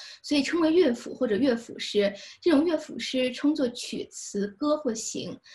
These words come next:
到了唐代以后，文人模拟这种诗体而写成的古体诗也叫乐府，但是已经不再配乐了。由于隋唐时代逐渐形成了新音乐，后来又产生了配新音乐的歌词，叫做词。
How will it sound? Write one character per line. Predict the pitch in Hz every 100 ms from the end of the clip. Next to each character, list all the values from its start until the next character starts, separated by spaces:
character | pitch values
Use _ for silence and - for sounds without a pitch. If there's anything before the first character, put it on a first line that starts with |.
| -
到 | -
了 | 294
唐 | - - 226
代 | 302 262
以 | 185
后， | - 277 226
文 | 214 233
人 | 302
模 | 311 226 269
拟 | 269
这 | 233
种 | 233 220
诗 | - 285
体 | 311 - -
而 | 190
写 | -
成 | 220 208
的 | 202
古 | 196 214
体 | -
诗 | - - 180 175 - -
也 | -
叫 | - 233
乐 | 247 247
府， | - - - - _
但 | 269
是 | 269
已 | 233
经 | 233
不 | 233
再 | 240 240
配 | - 247
乐 | 269 262
了。 | - - - - -
由 | -
于 | 254 302
隋 | - 277
唐 | 277 269
时 | - 226
代 | 247 214
逐 | -
渐 | 226 269
形 | 240 233
成 | 240
了 |
新 | 233 - 262
音 | 277 285
乐， | 285 202 - - -
后 | -
来 | 302 294
又 |
产 | 285 - 202
生 | -
了 | 254
配 | 247 269
新 | - 285 302
音 | 294
乐 |
的 | 208
歌 | 190 269 277
词， | - - 190 -
叫 | 240
做 | 233 226
词。 | 196 - - 185 180